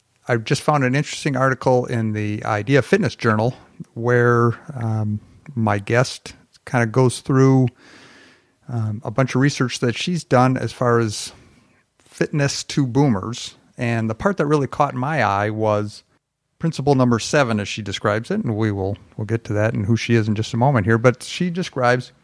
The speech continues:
carefully considering your cues. The author of this is Kimberly Williams Evans,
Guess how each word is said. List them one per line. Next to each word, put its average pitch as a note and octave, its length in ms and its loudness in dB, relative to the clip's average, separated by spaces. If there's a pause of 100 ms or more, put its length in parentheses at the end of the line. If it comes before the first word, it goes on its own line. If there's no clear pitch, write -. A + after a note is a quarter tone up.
(400)
carefully E3 800 0
considering C3 760 0
your A#2 160 2
cues. A#2 760 -2 (1500)
The B2 80 -4
author A#2+ 280 0
of A2+ 100 0
this - 380 -2 (100)
is G2 720 -4 (640)
Kimberly C3 440 2
Williams A#2+ 600 2
Evans, A#2+ 580 -6